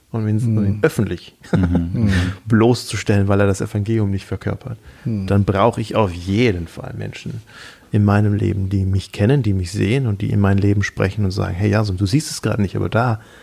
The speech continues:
Speaker 1: verkörperst du das Evangelium nicht.“
Speaker 2: Ja.
Speaker 1: Das heißt, damit ich besser das Evangelium verkörpern kann
Speaker 2: Verkörpern,
Speaker 1: persönlich, brauche ich eine Gemeinschaft um mich herum, die,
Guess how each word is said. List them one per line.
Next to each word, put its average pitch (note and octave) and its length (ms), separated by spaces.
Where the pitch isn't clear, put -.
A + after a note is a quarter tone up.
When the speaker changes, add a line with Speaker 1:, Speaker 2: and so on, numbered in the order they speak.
Speaker 1:
verkörperst - 540
du G#2+ 60
das G#2 160
Evangelium F#2+ 540
nicht.“ G2 240
Speaker 2:
Ja. A2+ 100
Speaker 1:
Das - 160
heißt, B2 260
damit A#2+ 240
ich A#2 200
besser D#3+ 300
das A#2+ 140
Evangelium G#2+ 600
verkörpern A#2 460
kann G2 120
Speaker 2:
Verkörpern, A2 80
Speaker 1:
persönlich, B2 580
brauche C3+ 340
ich A2+ 100
eine G2+ 120
Gemeinschaft G#2 440
um A2 140
mich G2+ 120
herum, G#2 280
die, G2 140